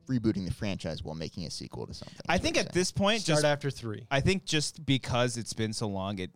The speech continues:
Speaker 2: like, it's, no matter what, it's gonna be seen as a reboot because it's the first movie in a long time, and it'll probably
Speaker 3: Two thousand ten?
Speaker 2: Yeah, but even then, they wouldn't,
Speaker 1: Yeah.
Speaker 2: they wouldn't do, like, a sequel to that
Speaker 3: No, no,
Speaker 2: movie.
Speaker 3: no.
Speaker 2: Um,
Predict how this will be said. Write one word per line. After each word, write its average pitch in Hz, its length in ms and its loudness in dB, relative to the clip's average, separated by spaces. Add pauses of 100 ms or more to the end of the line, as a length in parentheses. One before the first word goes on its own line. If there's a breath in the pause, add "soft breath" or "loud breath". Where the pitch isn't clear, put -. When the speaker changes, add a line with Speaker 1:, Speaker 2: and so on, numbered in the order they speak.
(120)
Speaker 2:
like, 85 240 -4
it's, 120 200 -2 (100)
no 123 160 -4
matter 117 240 2
what, 92 220 0
it's 90 140 -4
gonna 98 160 -4
be 90 100 -6
seen 90 240 -6
as 85 140 -8
a 85 40 -8
reboot 85 380 -6 (120)
because - 580 -4 (420)
it's - 180 -8
the 120 120 -2
first - 460 -2
movie 104 280 2
in 101 80 2
a 98 60 -2
long 101 200 -2
time, 113 280 0
and 120 120 0
it'll 123 140 4
probably 113 520 0 (240)
Speaker 3:
Two 131 120 -6
thousand 107 200 -2
ten? 123 440 -6 (600)
Speaker 2:
Yeah, 85 340 -4
but 95 140 -4
even 101 220 0
then, 95 180 -4
they 98 100 -4
wouldn't, 101 300 -4
Speaker 1:
Yeah. - 60 -10
Speaker 2:
they 107 120 -4
wouldn't 87 220 -6
do, 85 120 -8
like, 78 160 -8
a 73 40 -10
sequel 80 320 -10
to 71 100 -10
that 80 240 -8
Speaker 3:
No, - 80 -10
no, 113 60 -8
Speaker 2:
movie. 67 240 -10 (540 soft breath)
Speaker 3:
no. 107 60 -2
Speaker 2:
Um, 92 460 -2